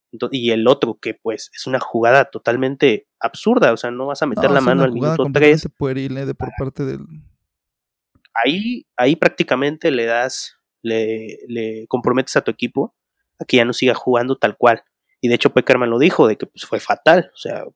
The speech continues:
Speaker 1: para él, yo creo que ni siquiera tenía pensado que eso iba a pasar o que había una probabilidad de que
Speaker 2: Sí,
Speaker 1: pasara.
Speaker 2: sí, sí.
Speaker 1: Y, pues, Japón aprovechó.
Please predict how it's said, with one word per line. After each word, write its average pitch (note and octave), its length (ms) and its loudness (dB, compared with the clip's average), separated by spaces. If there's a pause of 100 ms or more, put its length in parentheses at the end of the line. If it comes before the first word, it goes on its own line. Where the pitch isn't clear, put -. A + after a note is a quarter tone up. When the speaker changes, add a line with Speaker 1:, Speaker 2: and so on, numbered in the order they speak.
(120)
Speaker 1:
para A2 240 2
él, D#3+ 280 4 (220)
yo C3 100 -2
creo C3+ 160 -2
que D3 120 2
ni C#3 100 -2
siquiera D#3 420 2
tenía C3+ 260 0
pensado B2 400 -2
que - 80 -6
eso A2+ 160 -4
iba A2+ 80 4
a G#2+ 80 -4
pasar B2+ 360 2 (280)
o G#2 100 -10
que - 100 -6
había A2 180 -4
una A#2+ 160 -2
probabilidad G#2 600 -6
de - 60 -8
que - 120 -10
Speaker 2:
Sí, D#3 60 -6
Speaker 1:
pasara. A3+ 300 2
Speaker 2:
sí, D#3+ 80 -20
sí. - 300 -20 (240)
Speaker 1:
Y, G#3+ 140 0
pues, F#3 160 -2
Japón D#3+ 500 2
aprovechó. - 460 -8